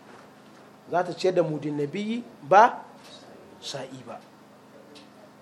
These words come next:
Ina fatan kun fahimci wannan da kyau. Kafarar rantsuwa, mudin nabi. Ah,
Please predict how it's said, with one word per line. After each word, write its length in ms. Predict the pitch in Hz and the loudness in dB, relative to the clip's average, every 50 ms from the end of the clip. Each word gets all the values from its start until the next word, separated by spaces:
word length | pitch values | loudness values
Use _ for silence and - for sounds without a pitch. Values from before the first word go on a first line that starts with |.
| - - - - - - - - - 175 | -20 -20 -20 -20 -20 -20 -20 -18 -10 -6
Ina 140 | 190 190 165 | -4 -2 0
fatan 260 | 165 160 165 170 156 | 0 0 0 0 0
kun 120 | 160 170 165 | -2 -2 -2
fahimci 240 | 165 151 - - 160 | -2 -4 -4 -4 -4
wannan 180 | 151 151 147 | -4 -4 -4
da 60 | 127 120 | -8 -8
kyau. 160 | - - 120 - - - - - | -10 -12 -12 -14 -16 -20 -14 -8
Kafarar 460 | - 147 143 - 196 196 202 196 175 | -8 -6 4 6 8 10 10 10 8
rantsuwa, 560 | 165 170 185 185 - 214 196 202 233 - - - - - - - - - - - - - | 6 4 2 0 4 6 8 8 8 6 2 -6 -16 -20 -20 -20 -20 -20 -20 -20 -18 -12
mudin 340 | 156 151 147 143 143 135 135 | -10 -8 -8 -8 -8 -10 -8
nabi. 340 | 135 131 120 139 143 127 110 - - - - - - - - - - - - - - - - - - - - - - - - - - - - - | -10 -10 -12 -12 -16 -16 -18 -20 -20 -20 -20 -20 -20 -20 -20 -20 -20 -20 -20 -20 -20 -20 -20 -20 -20 -20 -20 -20 -20 -20 -20 -20 -20 -10 -4 0
Ah, 500 | 160 156 151 151 143 139 139 131 123 | 2 2 4 4 2 2 0 -2 -4